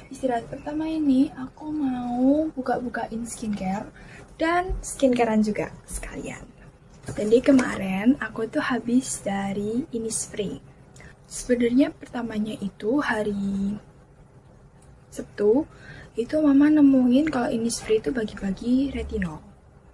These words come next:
Gratis, sepuluh mili,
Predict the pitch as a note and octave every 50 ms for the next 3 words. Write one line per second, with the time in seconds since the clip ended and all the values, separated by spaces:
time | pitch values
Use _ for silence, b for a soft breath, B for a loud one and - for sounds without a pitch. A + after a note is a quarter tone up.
0 | - - - - - - - - - - - - - - - A3 G3 F#3+ - G3
1 | G#3+ C4+ - - - - - - - - - - - - C#4 C#4 - D#4 D#4 D#4
2 | D#4 D4+ B3+ G#3+ G3 G3+ A3 D4 F4